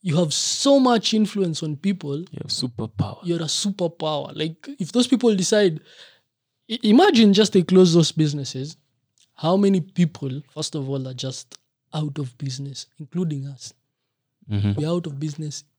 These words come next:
Speaker 1: immediately. Like,
Speaker 2: Mm-hmm.
Speaker 1: you, you can't meet clients now online. You can't talk to
Speaker 2: Zoom
Speaker 1: them.
Speaker 2: is down.
Speaker 1: The Zoom is down.
Speaker 2: Mm-hmm.
Speaker 1: All these things,
Speaker 2: And
Speaker 1: most of them are
Speaker 2: one
Speaker 1: built
Speaker 2: of the
Speaker 1: from
Speaker 2: most
Speaker 1: the U S.
Speaker 2: important, internet is down.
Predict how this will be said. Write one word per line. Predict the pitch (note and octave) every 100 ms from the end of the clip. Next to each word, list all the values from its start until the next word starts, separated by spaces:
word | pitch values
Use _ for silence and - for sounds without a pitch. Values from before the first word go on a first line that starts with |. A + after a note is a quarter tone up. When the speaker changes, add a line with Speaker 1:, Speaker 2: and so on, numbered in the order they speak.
| - C#3+ C3+ C#3
Speaker 1:
immediately. | E3 C#3 C#3+ C3+ C#3 D3
Like, | C#3 C#3 - _ _
Speaker 2:
Mm-hmm. | G2+ G2+ G#2 - _ _ _ _ _ -
Speaker 1:
you, | E3 C3+ C#3+
you | C#3+ C#3
can't | F#3 F#3+ -
meet | D3+ -
clients | C#3+ C#3 C3 -
now | C#3 C3+ C3 C3 -
online. | C3+ C#3+ D3 D#3 D3+
You | B2
can't | G#2+ D3 D#3 D3
talk | C#3
to |
Speaker 2:
Zoom | A2 A2 A#2
Speaker 1:
them. | A2+
Speaker 2:
is | G#2+
down. | G#2 G#2+ A2 A#2
Speaker 1:
The | C#3
Zoom | C3+ F3
is | C#3
down. | B2+ C3+ D3 D#3 D3+ _ _ -
Speaker 2:
Mm-hmm. | G#2 G2+ G2+
Speaker 1:
All | B3
these | A#3+ G#3+
things, | G#3+ F#3+ D3 C#3 - -
Speaker 2:
And | G3+ F#3
Speaker 1:
most | A3+ -
of | F#3
them | E3+ E3+
are | A2+
Speaker 2:
one | A#2+ C3
Speaker 1:
built | B2
Speaker 2:
of |
the | A#2+
Speaker 1:
from | A2
Speaker 2:
most | G#2+
Speaker 1:
the | A#2
U |
S. | G#2+
Speaker 2:
important, | A2+ A2 A2 G#2+ -
internet | A2 A2 G#2 G#2 G2
is | F#2
down. | G2 G2+